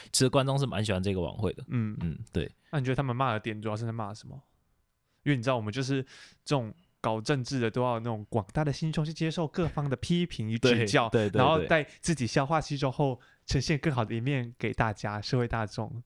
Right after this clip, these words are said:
Speaker 1: 哎，我觉得他们讲最多的是，讲最多的是为什么会有高三学长介入。
Speaker 2: 高三学长介入，哎，对，往年有这个惯例吗？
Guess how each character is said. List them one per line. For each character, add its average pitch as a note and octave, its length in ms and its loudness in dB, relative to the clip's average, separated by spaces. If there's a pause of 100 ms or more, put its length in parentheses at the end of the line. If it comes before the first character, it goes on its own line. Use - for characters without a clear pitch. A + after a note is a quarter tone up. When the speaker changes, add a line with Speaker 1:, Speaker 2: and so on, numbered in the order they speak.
(100)
Speaker 1:
哎， D#3+ 200 6
我 C3+ 180 2
觉 E3 120 0
得 F3 120 4
他 - 200 -2
们 C#3 560 0 (840)
讲 C3 240 4
最 F3 240 2
多 C#3+ 380 -2
的 A#2+ 240 -2
是， A2+ 760 -4 (240)
讲 C#3 140 2
最 E3+ 100 2
多 E3 140 2
的 C#3 60 -4
是 D#3 100 -6
为 D#3+ 140 0
什 C3+ 100 -4
么 F#2+ 100 -4
会 B2 120 0
有 F#2+ 180 0 (100)
高 G#2+ 160 4
三 A2 220 0
学 E2+ 180 -2
长 E2 160 -4 (120)
介 F2 160 -2
入。 D#2 160 -4 (840)
Speaker 2:
高 C#3+ 160 4
三 C#3+ 80 0
学 C3 80 -2
长 A2 140 -2
介 A2+ 80 -2
入， A#2 80 0
哎， C3+ 100 2
对， B2 300 -2 (680)
往 B2 160 6
年 D3+ 160 6
有 C#3+ 120 4
这 C#3+ 80 0
个 C3 80 2
惯 B2 180 0
例 A#2 140 -8
吗？ G#2+ 280 -8